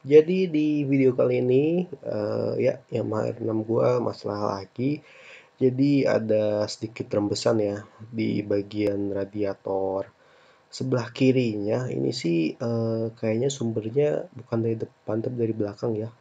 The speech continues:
Mungkin bisa jadi kena fan-nya gitu. Nah, untuk, eh, buktiinnya, jadi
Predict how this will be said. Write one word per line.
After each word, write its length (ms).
Mungkin 400
bisa 240
jadi 80
kena 320
fan-nya 480
gitu. 320
Nah, 240
untuk, 480
eh, 560
buktiinnya, 880
jadi 220